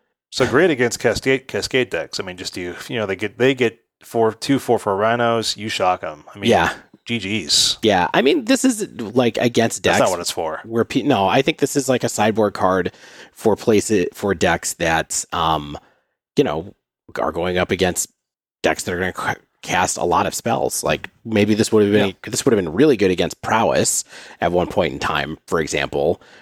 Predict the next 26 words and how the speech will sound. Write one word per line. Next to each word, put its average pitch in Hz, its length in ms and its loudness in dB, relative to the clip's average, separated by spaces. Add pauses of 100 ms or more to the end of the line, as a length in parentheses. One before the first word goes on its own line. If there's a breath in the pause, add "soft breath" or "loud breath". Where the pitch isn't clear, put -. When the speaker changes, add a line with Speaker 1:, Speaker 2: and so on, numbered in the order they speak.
(160 loud breath)
Speaker 2:
uh, 80 220 -2 (500)
because 90 400 0
they 82 120 0
can't 101 220 0
interact 85 380 0
with 87 140 -2
this, 87 340 0
and 87 220 -2
it's, 80 180 -4 (260)
it's - 440 -6
one-sided, 90 960 -2
so - 200 -2
it 85 60 2
doesn't 92 240 0
affect 85 400 -4
you 90 220 -2
the 85 100 -2
way 82 180 2
that 80 160 0
Eidolon 71 580 -2 (360 loud breath)
affects - 380 -4
you. 71 280 -8 (600 loud breath)
But 107 400 2
I 110 100 2
think 127 380 -2
that 101 420 0